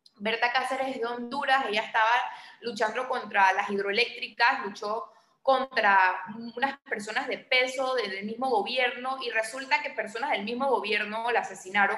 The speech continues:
Hace un par de, de semanas, de meses, salió el resultado de como alrededor de siete personas que estuvieron parte como del, del complot, y, eh, ella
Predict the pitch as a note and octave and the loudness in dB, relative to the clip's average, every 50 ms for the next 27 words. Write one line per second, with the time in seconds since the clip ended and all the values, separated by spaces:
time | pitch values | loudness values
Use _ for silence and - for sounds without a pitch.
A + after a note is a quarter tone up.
0 | - - G#3+ - - A#3 A#3 A#3 - B3 A#3 A3+ A#3 A#3+ B3 A#3+ A#3+ G3+ G3+ G3 | -2 -2 -4 -2 -2 -6 -10 -2 0 0 2 2 2 0 0 -2 -4 -6 -6 -8
1 | G3 G3+ G3 F#3+ G3 G3+ G3+ G#3 A3 B3 B3+ - G#3 F#3+ F#3+ G3 G#3+ G#3 B3+ C4+ | -8 -8 -12 -10 -4 -4 -2 0 0 -2 -2 -4 -8 -8 -6 -6 -8 -6 -8 -6
2 | - A3+ F#3+ F#3+ G3 G#3 G#3 G#3+ A3+ - - - - _ _ - _ _ _ - | -4 -4 -2 -2 -2 -2 -2 -2 -4 -6 -12 -18 -20 _ _ -20 _ _ _ 0
3 | A#3+ A#3+ A3+ A3+ A3+ - G#3 G3+ - - A#3 A3+ A3+ A3 A3 A3+ A#3+ B3+ C4 A#3+ | 2 2 2 0 -2 -2 -6 -8 0 4 6 6 8 8 6 6 4 2 0 0
4 | G#3 G3 F#3+ F#3+ F#3 F3+ F#3 F3+ - _ G3+ A3 G#3 G3+ G3+ G#3+ A#3 A#3+ B3 C#4 | 0 -2 -2 -2 -2 -4 -6 -8 -12 _ -8 0 0 0 2 2 0 0 0 0
5 | C#4 D#4 - - D#4 D4 D4 D#4 D4 - A3+ G#3+ G#3 A#3+ A3+ A3+ B3+ B3 - A#3 | -2 -4 -6 -2 -4 -2 -2 0 -2 -2 -4 -4 -4 -4 -2 -2 -2 -4 -4 -10
6 | A3+ - G#3 G3 G3 G#3 A3 A#3 A3+ - A#3+ A3+ - - B3+ B3 - A#3 G#3 F#3 | -12 -8 -4 -4 -2 -2 -4 -4 2 2 2 2 2 -2 -4 -4 -4 -8 -6 -6
7 | F3+ F3+ F3+ F3+ E3+ E3 - G3+ F#3+ F#3+ - - F#3 F#3+ - - A3+ A3+ A3+ B3 | -6 -6 -8 -10 -12 -8 -6 -6 -6 -4 -4 -6 -6 -6 -4 -2 0 0 0 0
8 | - - _ - A#3 - - _ _ _ _ _ _ _ _ _ _ _ C4 C4+ | -4 -8 _ -20 -20 -20 -20 _ _ _ _ _ _ _ _ _ _ _ -6 -4
9 | C#4+ D#4 E4+ E4+ - - - - - B3 A#3+ A#3 A3+ A#3 - C4 D4+ E4+ | -2 -2 -2 -4 -6 -10 -8 0 2 4 4 4 2 0 0 2 2 2